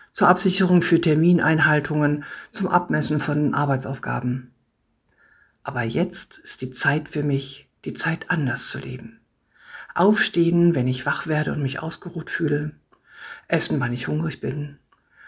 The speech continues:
Schlafen, wenn ich müde bin. Beim Hundespaziergang so lang spielen oder am Wasser stehen, wie es Spaß macht.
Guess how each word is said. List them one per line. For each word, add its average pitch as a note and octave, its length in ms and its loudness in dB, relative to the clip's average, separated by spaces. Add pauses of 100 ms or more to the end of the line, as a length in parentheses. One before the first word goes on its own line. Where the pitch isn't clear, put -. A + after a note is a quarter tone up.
Schlafen, F#3+ 800 2
wenn F#3+ 100 6
ich F#3 160 0
müde F#3+ 240 4
bin. C3+ 400 -4 (640)
Beim E3 240 2
Hundespaziergang F3 800 6
so E3 120 2
lang F#3 360 8
spielen F#3+ 500 6
oder D#3 180 2
am D3+ 140 0
Wasser D#3 260 -2
stehen, D3 460 0
wie C3+ 60 0
es C3 120 -2
Spaß - 380 -8
macht. - 320 -8